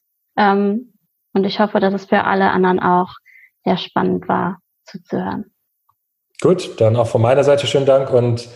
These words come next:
Speaker 2: wenn jemand mal in der Gegend ist, wir sitzen in der Nähe Strausberger Platz. Ähm,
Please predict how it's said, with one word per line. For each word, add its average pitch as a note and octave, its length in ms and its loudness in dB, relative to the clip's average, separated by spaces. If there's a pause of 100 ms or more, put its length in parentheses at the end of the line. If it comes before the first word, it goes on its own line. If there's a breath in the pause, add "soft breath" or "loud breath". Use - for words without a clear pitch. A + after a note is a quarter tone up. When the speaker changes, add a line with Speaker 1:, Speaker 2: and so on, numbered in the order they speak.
(320 loud breath)
Speaker 2:
wenn B2+ 160 2
jemand C#3 260 2
mal B2+ 160 4
in B2 60 4
der A#2 120 4
Gegend C#3+ 360 -2
ist, D3+ 340 0
wir A#2+ 100 0
sitzen B2+ 320 -2
in B2 80 -4
der B2 80 2
Nähe C3 160 4
Strausberger B2 480 2
Platz. - 480 -2
Ähm, A#2 340 0